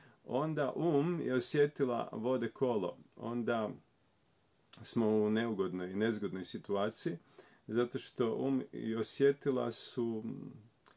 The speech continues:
bez razuma. Dakle, inteligencija ima razum, ali um nema razum. Dakle, um,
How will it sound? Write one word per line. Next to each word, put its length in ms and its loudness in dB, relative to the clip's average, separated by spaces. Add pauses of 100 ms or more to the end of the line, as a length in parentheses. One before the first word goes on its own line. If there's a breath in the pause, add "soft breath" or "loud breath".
(380 soft breath)
bez 320 2
razuma. 640 -2
Dakle, 480 -2
inteligencija 800 0
ima 260 2
razum, 600 -2
ali 300 -4
um 260 0
nema 280 0
razum. 420 0 (1200)
Dakle, 420 0
um, 420 0